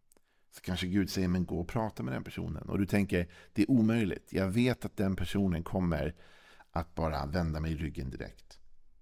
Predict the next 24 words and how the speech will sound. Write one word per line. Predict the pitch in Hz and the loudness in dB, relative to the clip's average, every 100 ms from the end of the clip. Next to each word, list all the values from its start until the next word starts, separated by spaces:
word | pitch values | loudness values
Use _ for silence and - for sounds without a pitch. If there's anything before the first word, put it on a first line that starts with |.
| - - _ - | -20 -20 _ -4
Men | 98 95 | -2 0
du | |
går | 110 - 160 123 | -2 0 0 2
ändå | 87 67 | 0 -2
på | - 90 | -4 -4
Guds | 87 - - | -4 -6 -6
ledning | 101 92 80 101 92 | -2 0 0 0 0
dit. | 92 101 80 - - _ _ - - | 0 -4 -6 -12 -20 _ _ -20 -8
Och | - | -2
så | 98 | -2
kanske | - 90 - | 0 -2 0
du | - | -4
får | - 151 | 0 0
ett | 104 | 0
helt | - 139 110 | 0 -2 -2
annat | 95 92 85 - | -2 -2 -2 -4
bemötande | 90 110 110 87 80 | -2 0 -2 -4 -2
än | 85 | -2
du | 85 | -2
hade | 80 85 | -4 -6
trott. | - 110 - - - _ _ - - - - | -6 -8 -8 -20 -20 _ _ -20 -20 -16 2
Du | |
vet, | 123 117 - - - - - - | 2 2 -2 -20 -20 -20 -10 -2
ibland | 117 131 143 113 107 | 0 2 2 4 2